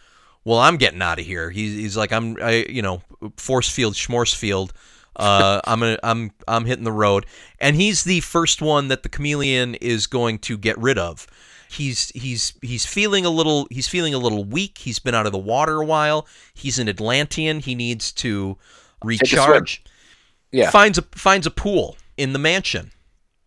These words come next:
Speaker 2: Worked out well.
Speaker 1: Turns out it's a pool of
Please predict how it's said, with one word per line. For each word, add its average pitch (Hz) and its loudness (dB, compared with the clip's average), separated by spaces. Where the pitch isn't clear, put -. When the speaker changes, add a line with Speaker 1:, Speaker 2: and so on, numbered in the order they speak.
Speaker 2:
Worked 90 -2
out 92 4
well. 120 6
Speaker 1:
Turns 226 2
out 220 8
it's 214 -2
a 220 2
pool 226 2
of 160 0